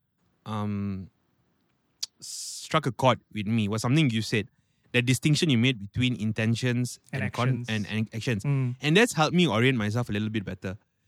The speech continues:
Speaker 2: Oh, so th-, uh, that one, a colleague, a colleague of mine pointed out that I, I borrowed. So I take no credit for that
Speaker 1: <laughs>
Speaker 2: one.
Speaker 1: Yeah, I mean, that's fine. Uh, that's fine. But it, it, again, in the course of conversations, we share ideas.
Speaker 2: Mm.
Speaker 1: Then you're like, "Okay, yeah, that's a good way to look at things,"
Speaker 2: Mm-hmm.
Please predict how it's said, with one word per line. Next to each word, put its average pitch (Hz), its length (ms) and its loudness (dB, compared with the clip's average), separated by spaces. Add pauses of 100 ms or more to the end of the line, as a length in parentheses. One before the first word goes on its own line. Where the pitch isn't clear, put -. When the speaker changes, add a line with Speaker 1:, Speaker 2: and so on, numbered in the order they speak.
(120)
Speaker 2:
Oh, 139 120 2
so 165 120 0
th-, 151 180 2
uh, 143 100 2
that 147 160 8
one, 180 320 8
a 147 60 -4
colleague, 156 540 8
a 160 80 -8
colleague 156 320 6
of 120 80 2
mine 135 200 0
pointed 127 320 -2
out - 180 -8 (180)
that 127 140 -10
I, 131 260 4 (100)
I 135 100 0
borrowed. 127 360 0
So 139 80 -4
I 127 140 2 (180)
take 147 140 0
no 143 120 4
credit 139 300 4
for 185 120 12
that 196 240 12
Speaker 1:
<laughs> 190 180 12
Speaker 2:
one. 190 80 12 (140)
Speaker 1:
Yeah, 277 220 12
I 175 60 12
mean, 156 140 12
that's 165 180 4
fine. 113 340 0 (160)
Uh, 98 300 -6
that's 120 160 -4
fine. 104 280 -4
But 139 180 0
it, 170 240 4
it, 170 140 0 (100)
again, 160 280 4
in 127 160 0
the 120 80 0
course 175 200 0
of 131 120 0
conversations, 143 640 0 (180)
we 120 100 -4
share 160 200 4
ideas. 131 600 4
Speaker 2:
Mm. 151 160 4
Speaker 1:
Then 190 100 6
you're 202 80 6
like, 147 200 4
"Okay, 202 220 2
yeah, 156 320 6 (300)
that's 220 160 6
a - 20 4
good 202 220 4
way 254 140 6
to 196 120 2
look 165 240 8
at - 140 -2
things," 107 320 0
Speaker 2:
Mm-hmm. 131 220 0